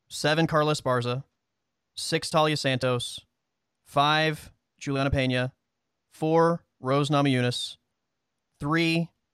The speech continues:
Zhang Weili. Two, Valentina Shevchenko. And one, Amanda Nunes.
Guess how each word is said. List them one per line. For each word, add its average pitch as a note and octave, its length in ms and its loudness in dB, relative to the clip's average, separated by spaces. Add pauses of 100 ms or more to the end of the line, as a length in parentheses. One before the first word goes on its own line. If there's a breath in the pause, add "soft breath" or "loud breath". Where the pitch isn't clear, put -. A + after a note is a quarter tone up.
(400)
Zhang C#3+ 280 4
Weili. B2+ 480 2 (280)
Two, D#3 240 2
Valentina C#3 440 2
Shevchenko. A#2 480 -2
And G#2 100 -2
one, G2+ 380 -2
Amanda F#2+ 240 -6
Nunes. - 340 -16